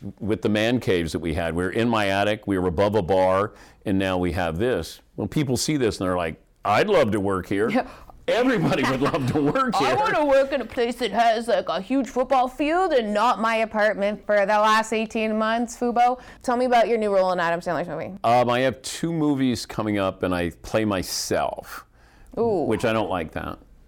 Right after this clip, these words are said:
Speaker 1: I don't like that.
Speaker 2: Do you have to play, like, do you have to play up or play down?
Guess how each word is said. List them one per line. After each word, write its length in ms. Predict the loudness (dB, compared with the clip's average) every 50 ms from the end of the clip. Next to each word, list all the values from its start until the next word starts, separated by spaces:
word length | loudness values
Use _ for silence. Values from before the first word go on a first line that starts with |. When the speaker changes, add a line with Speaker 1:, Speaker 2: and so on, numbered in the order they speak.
| -20 -20 _ _ -20 -20 _ _ -20 _ -20 -14 -8
Speaker 1:
I 60 | -6
don't 140 | -4 -4 -4
like 160 | -6 -6 -4
that. 40 | -2
Speaker 2:
Do 40 | 0
you 40 | 0
have 120 | 0 -2
to 60 | -6 -8
play, 220 | -4 -4 -4 -2 0
like, 260 | -2 -2 -2 -2 -6
do 60 | -16 -20 -20 -20 -20 -20 -20 _ _ -20 -20 -20 -20 -20 -20 -16 -8 -4
you 60 | -4
have 80 | -4 -2
to 100 | -4 -6
play 340 | -6 -4 -2 2 2 4 4
up 260 | 4 2 0 -2 -6 -6
or 100 | -4 -4
play 260 | -2 0 0 0 2 2
down? 500 | 2 0 0 0 0 -2 -2 -4 -8